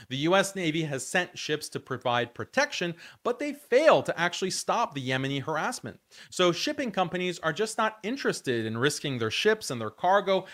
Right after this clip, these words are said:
and are choosing to avoid the Red Sea altogether. The military consensus is that the only way the U S can really stop the Yemenis is with an all-out war, a ground invasion.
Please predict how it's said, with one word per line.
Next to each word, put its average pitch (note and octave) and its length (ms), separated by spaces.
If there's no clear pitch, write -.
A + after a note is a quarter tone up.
and F3+ 100
are F#3+ 60
choosing C4 420
to F#3+ 140
avoid D#3 480
the C3+ 80
Red C3+ 240
Sea C3 340
altogether. A#2 680
The C#3+ 80
military G3+ 500
consensus F#3+ 640
is D3+ 100
that C#3+ 180
the - 100
only C4+ 300
way F#3+ 280
the D#3 120
U D3+ 200
S E3 100
can D3 180
really A3 180
stop D3 580
the D#3 160
Yemenis G3+ 540
is C#3 100
with C#3 160
an C#3+ 100
all-out B2+ 500
war, A#2 500
a C3 80
ground D#3 520
invasion. G#2 580